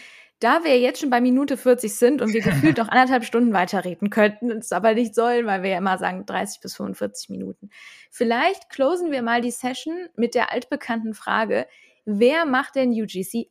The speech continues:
Speaker 1: abseits natürlich von euch,
Speaker 2: <laughs>
Speaker 1: richtig, richtig gut? Das heißt, wer hätte deiner Meinung nach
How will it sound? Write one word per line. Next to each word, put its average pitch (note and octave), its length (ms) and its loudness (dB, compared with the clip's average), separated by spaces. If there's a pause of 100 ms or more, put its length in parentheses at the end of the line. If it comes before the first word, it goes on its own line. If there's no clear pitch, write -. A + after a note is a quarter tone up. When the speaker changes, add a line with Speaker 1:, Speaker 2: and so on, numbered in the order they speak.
Speaker 1:
abseits G3+ 460 -6
natürlich F#3 400 -10
von - 180 -8
euch, G3 400 -4 (320)
Speaker 2:
<laughs> G#3 320 2
Speaker 1:
richtig, D4+ 640 0
richtig C4 400 0
gut? D4 260 0
Das G#3+ 180 0
heißt, A#3 360 0
wer D4+ 240 4
hätte D4 320 -4
deiner A#3 340 0
Meinung A#3 320 0
nach A3+ 280 0